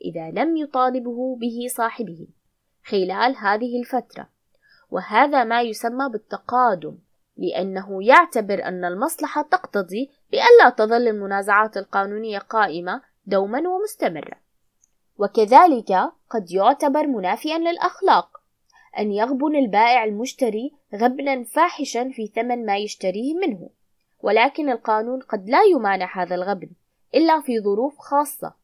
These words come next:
حرصاً على المصلحة التي تقضي باستقرار المعاملات وعدم إفساح المجال لإبطال العقود بصورة واسعة. وقد أشار الفقيه الفرنسي بورتاليس إلى هذا المعنى،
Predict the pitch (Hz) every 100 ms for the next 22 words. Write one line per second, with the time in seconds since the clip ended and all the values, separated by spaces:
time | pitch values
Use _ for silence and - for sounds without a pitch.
0 | _ _ _ - 392 370 - 339 311 214
1 | 208 190 190 269 302 - 277 240 185 -
2 | 175 - - - 233 247 262 269 269 _
3 | _ - - - - 196 190 226 277 269
4 | 196 175 185 175 175 202 285 - 180 175
5 | 247 311 - - - 247 262 240 196 185
6 | 208 220 214 _ _ - 151 - - 240
7 | 311 302 214 202 240 240 208 175 - 208
8 | 269 302 226 160 - - - _ _ _
9 | _ _ _ _ _ _ _ _ _ -
10 | 240 339 262 - - 330 453 359 277 269
11 | 339 349 302 254 240 285 302 269 208 208
12 | 214 240 233 190 208 - - - _ -
13 | 196 196 196 262 330 294 233 208 147 -